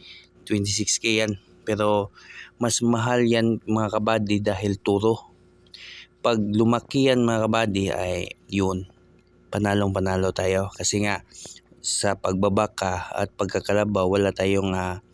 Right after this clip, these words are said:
inalabas na pera. Kasi nga, ang pakain lang dito ay itong mga damo. So, ito, mga kabady, meron ding isa dito.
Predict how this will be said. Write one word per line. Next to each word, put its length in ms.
inalabas 500
na 140
pera. 320
Kasi 320
nga, 180
ang 140
pakain 420
lang 220
dito 480
ay 320
itong 240
mga 240
damo. 240
So, 140
ito, 180
mga 300
kabady, 320
meron 320
ding 160
isa 160
dito. 560